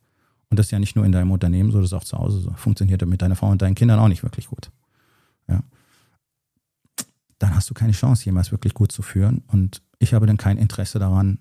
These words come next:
mit dir zu arbeiten, weil was wir brauchen, ist genau das, herauszufinden, was an meinem Ende zu tun ist, wie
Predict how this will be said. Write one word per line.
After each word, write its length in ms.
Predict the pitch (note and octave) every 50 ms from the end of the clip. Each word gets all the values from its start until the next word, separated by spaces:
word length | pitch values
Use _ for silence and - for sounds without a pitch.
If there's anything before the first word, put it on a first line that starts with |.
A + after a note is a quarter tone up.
| _ _ -
mit 200 | A2 G#2+ G2+ -
dir 100 | G#2+ F#2+
zu 120 | - G#2+
arbeiten, 520 | G#2 A2+ A#2 G#2+ F#2 E2+ F2 - - G2+ G2
weil 240 | F#2 F#2 F#2 - -
was 240 | - G#2 G2+ - -
wir 80 | A2 G2+
brauchen, 500 | F#2 F#2 F#2+ G#2 A2+ A#2 B2+ B2 B2+ - -
ist 540 | - A2+ B2+ C3 - - - - - - _ _ _ _ _ _ _ _ _ _ _ _ _
genau 400 | - G2+ F#2+ F#2 F2+ F2+ G2+ A2
das, 480 | G#2 G2 F#2 - - - - - - - _ _ _ _ _ _ _
herauszufinden, 1160 | - G2 F2 E2 E2+ G2 F#2+ - - - - - - - A2 A2 A2 A2+ A2 A2+ A#2+ B2+ - - _ _ _ _ _ _ _ _ _ _
was 160 | F#2 F2 -
an 120 | - F2
meinem 300 | E2 E2+ F2+ G#2+ B2+ C#3
Ende 220 | - - B2 B2 A2+
zu 160 | - - A2+
tun 240 | - A2 G2+ G2+ G2+
ist, 240 | G#2 A2 - - _ _
wie 120 | - -